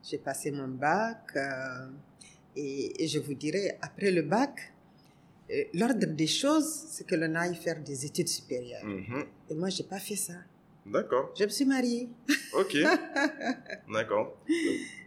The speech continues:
Speaker 1: Je me suis mariée. Et, euh, c'est un mariage qui a duré vingt-sept ans.
Speaker 2: Mhm.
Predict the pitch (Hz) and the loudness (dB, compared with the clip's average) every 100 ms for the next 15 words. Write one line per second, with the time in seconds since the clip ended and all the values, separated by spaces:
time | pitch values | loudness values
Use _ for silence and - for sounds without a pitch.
0 | - 135 143 151 160 156 139 135 139 202 | -12 -2 -2 0 0 0 0 -2 -4 -4
1 | - - - - - - - - - - | -6 -14 -20 -20 -20 -20 -20 -20 -10 -2
2 | 151 156 151 147 147 143 139 135 127 123 | 0 2 2 2 2 2 0 0 -2 -2
3 | 120 - - - - - 151 - 156 143 | -4 -6 -10 -20 -16 -4 -2 0 0 2
4 | 170 - 143 139 151 156 170 170 185 - | 0 2 -2 0 -2 -2 -2 -4 -8 -8
5 | 139 - - 95 | -12 -12 -12 -10